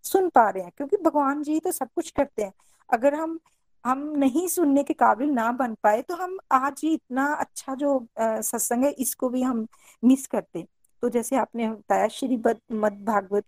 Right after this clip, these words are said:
गीता भागमय स्वरूप है भगवान जी का,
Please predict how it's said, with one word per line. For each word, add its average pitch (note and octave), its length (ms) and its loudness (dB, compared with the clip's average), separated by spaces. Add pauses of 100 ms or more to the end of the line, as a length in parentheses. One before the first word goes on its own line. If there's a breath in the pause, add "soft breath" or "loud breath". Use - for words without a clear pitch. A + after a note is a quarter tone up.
(100)
गीता G3+ 320 0 (640 loud breath)
भागमय C4 540 4
स्वरूप G3 480 2
है F#3+ 100 0
भगवान F3+ 380 -2
जी F3 140 2
का, - 220 -6